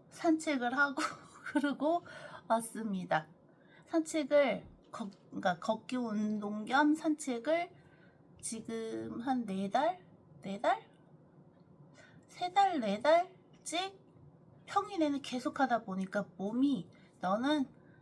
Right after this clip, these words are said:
평일이잖아. 너는 걸어야 돼. 너는 걷는 날이야." 이게 입력이 됐나 봐요. "어, 나 오늘은 그냥 애기만 등원시키고 집에 와야지." 이랬는데 정신 딱 차리고 보니까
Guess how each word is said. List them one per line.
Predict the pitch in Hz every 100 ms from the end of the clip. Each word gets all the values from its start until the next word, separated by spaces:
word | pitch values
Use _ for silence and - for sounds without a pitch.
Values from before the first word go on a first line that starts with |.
| - -
평일이잖아. | 359 339 220 190 175 196 190 -
너는 | 220 233
걸어야 | - 180 190 175 160
돼. | 190 160 - -
너는 | 180 240 285 - - -
걷는 | - 202 247 208
날이야." | 165 165 175 165 -
이게 | 190 240 220 156 - - - - -
입력이 | 233 311 320 247
됐나 | 165 160 156
봐요. | 139 143 - - - - - - - - -
"어, | 240 220
나 | 202 190
오늘은 | 208 240 240 226
그냥 | 226 196 190
애기만 | 202 226 247 233 220
등원시키고 | - 208 214 226 - - 247 226 214
집에 | - - 226
와야지." | 196 185 196 196 247 269
이랬는데 | 254 208 185 190
정신 | 196 180 -
딱 | - 233
차리고 | - 320 294 240
보니까 | 190 180 180